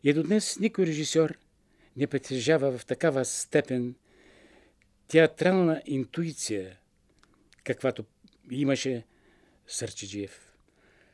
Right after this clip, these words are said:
Той търсеше, но не разказваше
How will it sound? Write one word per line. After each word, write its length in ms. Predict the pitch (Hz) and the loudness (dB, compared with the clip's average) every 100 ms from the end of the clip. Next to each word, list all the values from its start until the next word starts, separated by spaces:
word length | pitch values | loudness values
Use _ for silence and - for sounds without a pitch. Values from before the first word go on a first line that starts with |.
| _ _ _ | _ _ _
Той 160 | 185 202 | 6 6
търсеше, 800 | 196 196 - 180 - 180 175 - _ _ _ _ _ _ _ _ 139 | 4 2 2 -2 2 0 0 -6 _ _ _ _ _ _ _ _ -2
но 120 | 143 | 2
не 160 | 143 | 4
разказваше 800 | 131 - - 196 160 127 - 104 | 4 2 0 0 0 -4 -4 -10